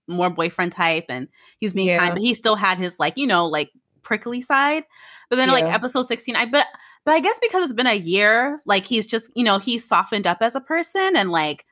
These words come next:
Speaker 2: Yeah.
Speaker 1: he had to undo a lot of his trauma and stuff. So he prob-, he became kind of, like, his true self, like, who he was supposed to be. But it, I
Speaker 2: Right.
Speaker 1: did, it did strike me too, because I was just like, he's, like, so, like,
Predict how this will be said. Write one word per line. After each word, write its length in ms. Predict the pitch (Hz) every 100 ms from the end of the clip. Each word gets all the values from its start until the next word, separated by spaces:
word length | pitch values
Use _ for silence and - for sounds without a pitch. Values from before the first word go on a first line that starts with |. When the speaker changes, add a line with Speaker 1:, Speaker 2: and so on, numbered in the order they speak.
| -
Speaker 2:
Yeah. 360 | 196 185 180
Speaker 1:
he 340 | 247 254 247 - 196
had 200 | 214 214
to 120 | 165
undo 300 | 202 190 190
a 20 |
lot 180 | 180 175
of 80 | 185
his 200 | 185 -
trauma 380 | - 170 170
and 160 | 170 180
stuff. 260 | - 185 185
So 120 | 208
he 120 | 196
prob-, 280 | - 160 -
he 140 | 202 208
became 380 | 208 - 196
kind 180 | 190 180
of, 40 | 160
like, 140 | 160
his 180 | 175 -
true 220 | - 190
self, 340 | - 180 170
like, 140 | 165 -
who 120 | 180
he 140 | 170 175
was 200 | 160 -
supposed 420 | 160 165 156 -
to 60 | -
be. 380 | 254 262 277 - - - -
But 120 | 233
it, 60 | 220
I 20 |
Speaker 2:
Right. 260 | 180 220 190
Speaker 1:
did, 260 | 214 226 -
it 160 | 226 190
did 180 | 220
strike 400 | 233 - 185 190
me 120 | 190 185
too, 300 | - 214 180
because 300 | 175 240 190
I 120 | 185
was 100 | 190
just 180 | 196 -
like, 180 | 190 190
he's, 220 | 240 240
like, 240 | 226 214 - _ _ _ _
so, 280 | - - 247 269
like, 440 | 285 220 208 -